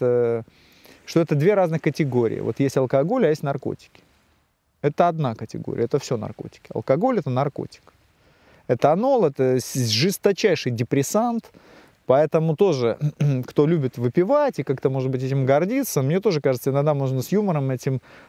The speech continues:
э, людям напоминать, что, э, ладно, некоторые на антидепрессантах сидят. Кому-то это, может быть, действительно необходимо и нужно, и помогает по назначению врача, да? А как,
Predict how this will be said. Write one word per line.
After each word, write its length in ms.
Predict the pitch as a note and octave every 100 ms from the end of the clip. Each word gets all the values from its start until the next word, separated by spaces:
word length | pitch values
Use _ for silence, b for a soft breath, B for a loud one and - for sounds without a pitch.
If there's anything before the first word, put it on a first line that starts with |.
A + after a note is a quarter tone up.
| B
э, 120 | A#2+ B2
людям 280 | F#3 F3 D3
напоминать, 640 | C#3+ D#3 F3 A#3+ D4 F#3
что, 460 | - - D3+ D3+ B2+ B B B -
э, 120 | C3 _ -
ладно, 440 | B2+ C3+ G#3 G3+
некоторые 460 | F#3 G#3 F3 E3+ E3+
на 120 | F3
антидепрессантах 880 | E3 E3+ D#3 F3 F3 D#3+ A#2+ - G#2+
сидят. 400 | - - G#2+ - -
Кому-то 320 | D3 D3+ C3+
это, 120 | C3+
может 200 | C3+ B2+
быть, 120 | B2 -
действительно 440 | B2 C3 C3+ C3
необходимо 560 | B2+ B2+ - C3 B2+ B2
и 40 |
нужно, 280 | D#3 C#4 G#3+
и 40 | C3
помогает 460 | B2+ C3 B2+ A2
по 100 | -
назначению 480 | A2+ A#2 A2+ A#2+ A2+
врача, 400 | A2+ A#2 - -
да? 180 | - D#3
А 120 | - A#2
как, 180 | B2+